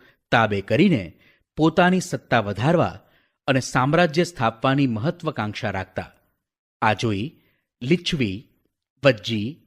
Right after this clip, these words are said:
જ્ઞાતુક, વિદેહ, શાક્ય, મલ્લ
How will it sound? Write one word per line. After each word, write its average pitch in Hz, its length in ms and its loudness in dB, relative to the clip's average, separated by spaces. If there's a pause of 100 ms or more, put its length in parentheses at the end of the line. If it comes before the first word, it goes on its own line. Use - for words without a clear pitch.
(440)
જ્ઞાતુક, 120 560 0 (560)
વિદેહ, 139 440 4 (500)
શાક્ય, 180 560 -2 (560)
મલ્લ 113 440 2